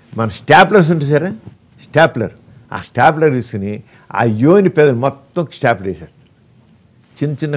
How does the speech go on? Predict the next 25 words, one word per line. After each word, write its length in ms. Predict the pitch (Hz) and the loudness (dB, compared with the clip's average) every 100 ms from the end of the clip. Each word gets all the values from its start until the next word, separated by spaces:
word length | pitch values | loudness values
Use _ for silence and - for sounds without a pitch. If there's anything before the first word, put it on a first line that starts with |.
| - | -4
కా-, 160 | 113 - | -6 -2
స్పేస్ 240 | 139 139 135 | 2 2 0
కుద్దు 160 | 123 107 | -6 -4
కుద్దు 140 | 123 117 | -4 -4
నుంచి 160 | 117 120 | -6 -8
స్టాప్లర్ 340 | - 98 98 92 | -6 -6 -8 -14
వేస్తారు, 280 | 90 _ - _ _ _ _ _ - | -16 _ -20 _ _ _ _ _ -2
లేదా 220 | 151 165 190 _ _ | 0 0 -4 _ _
సూ 100 | - 185 190 | 2 2 4
తీసి 160 | 185 - 156 | -2 -2 -4
కుట్టేస్తారు. 460 | 139 127 - 92 _ _ _ _ _ _ _ _ _ _ _ _ _ _ _ _ _ - | 0 0 -2 -16 _ _ _ _ _ _ _ _ _ _ _ _ _ _ _ _ _ 0
అంటే 160 | 170 196 165 | 6 8 10
యోనిపై, 360 | 170 196 165 190 156 | 8 6 6 6 6
ఈ 40 | 147 175 | 8 8
యోని 180 | 202 175 165 | 8 8 6
ఓపెనింగ్ 300 | 175 180 151 | 6 4 2
ఉంటే 180 | 139 196 247 - _ - 123 | 4 2 0 -8 _ -2 2
ఆ 20 | 123 | 6
ఓపెనింగ్ 380 | 170 175 185 139 131 | 6 6 6 6 6
లేకుండా 420 | 165 139 180 214 262 _ _ _ - | 4 4 -2 -2 -4 _ _ _ 0
కుద్దు 160 | 160 175 | 2 4
కుద్దు 140 | 156 147 | 4 2
కన్నారు. 240 | 143 139 147 | 2 2 2
ఎందుకని? 300 | 143 147 151 143 - | 0 -2 -2 -6 0
కేవలం 220 | 143 143 | 2 2